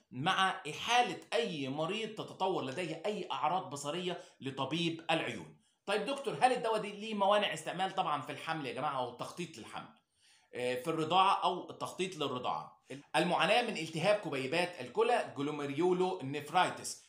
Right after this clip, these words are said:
كمان الإصابة بالسكتة الدماغية أو تمزق الشرايين، حيث أن استعمال هذا الدواء بيؤدي لتغيرات التهابية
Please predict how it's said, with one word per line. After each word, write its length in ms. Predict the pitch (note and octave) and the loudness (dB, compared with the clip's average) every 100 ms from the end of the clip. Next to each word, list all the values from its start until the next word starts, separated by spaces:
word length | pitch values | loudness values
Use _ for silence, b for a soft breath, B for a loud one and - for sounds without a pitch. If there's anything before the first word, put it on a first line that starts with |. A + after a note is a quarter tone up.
| B | B
كمان 340 | C3+ C3+ F3+ G3 C3+ | -4 0 0 0 -4
الإصابة 360 | C3 F3 E3+ | -2 0 0
بالسكتة 420 | C#3+ B2+ F3 - - | -2 -2 -4 -4 -4
الدماغية 600 | C3 B2+ B2+ C3+ F#3+ - | -4 -4 -4 -2 -2 -2
أو 220 | C#3+ C3 | -4 -4
تمزق 520 | C3+ F3+ - C#3+ - | 0 0 0 -6 -6
الشرايين، 640 | C3 C3 A#2+ C3 G3 G#3 B B | -8 -4 -4 -2 -2 -2 B B
حيث 260 | - C#3 C3+ D#3+ | -10 -8 -6 -6
أن 120 | D#3+ | -6
استعمال 800 | C3 - A#2 D3+ F3+ F3 C#3+ - | -6 -6 -6 0 0 2 -2 -2
هذا 520 | E3 F3+ C3 A2+ - | 2 2 0 -6 -8
الدواء 480 | A#2+ F3 G3+ F#3+ B B - | -6 0 2 2 B B -6
بيؤدي 600 | C3 C#3 A3 - F3+ C3+ | -4 0 0 0 -2 -4
لتغيرات 720 | C#3 C#3 C#3+ D3 D#3 B2 - | -6 -6 -4 0 2 0 -4
التهابية 720 | D#3 D#3+ C#3+ D3 E3+ A#2 F#2+ | -8 -4 -4 -2 -4 -4 -8